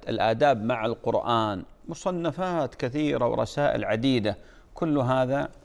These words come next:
آه، تعظيم وتقديس لهذا الكتاب العظيم الذي هو كلام الله جل وعلا. ولذلك في هذا اللقاء معكم وفي هذا المجلس معكم سأتحدث عن بعض الآداب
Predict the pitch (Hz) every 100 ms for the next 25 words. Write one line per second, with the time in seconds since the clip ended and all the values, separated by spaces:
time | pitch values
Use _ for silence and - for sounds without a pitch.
0 | - - - - - - - 104 98 -
1 | 117 98 104 151 120 73 - - - -
2 | - 104 101 127 135 - - - - -
3 | - 110 110 110 101 107 - 107 101 90
4 | 101 107 101 98 98 95 101 95 - 98
5 | 98 90 92 85 85 73 73 76 71 60
6 | - - - 160 170 170 151 127 127 123
7 | 127 120 104 123 - 104 98 - - -
8 | - - - 123 110 110 113 101 101 107
9 | 110 110 107 117 104 98 - 117 104 -
10 | 117 - - - - - 185 175 170 -
11 | 180 160 165 143 131 135 143 135 139 135
12 | 123 120 127 127